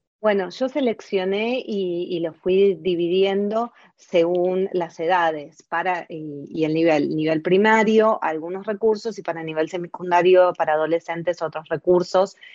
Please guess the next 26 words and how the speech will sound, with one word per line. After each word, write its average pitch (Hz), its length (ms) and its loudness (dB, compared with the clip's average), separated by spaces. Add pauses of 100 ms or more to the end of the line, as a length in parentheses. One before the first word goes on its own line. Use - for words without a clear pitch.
(200)
Para 160 240 4
lo 160 140 0
que 175 260 2
es 196 80 -2
nivel 190 300 -2
primario, 190 720 -2 (300)
eh, 147 340 -10
pensé 165 500 0
en 156 160 -2
cuentos 214 720 0
y 160 120 -8
canciones 190 1000 0 (360)
y, 151 520 -2 (160)
y 190 100 -6
juegos. 156 720 2 (240)
En, 143 400 -8
en 156 220 -2
todo 175 180 6
lo 185 140 6
referido 165 480 4
a 170 40 4
actividades 165 540 -2
lúdicas 196 520 0
en 170 120 -8
inglés 202 440 0 (160)
que, 180 440 0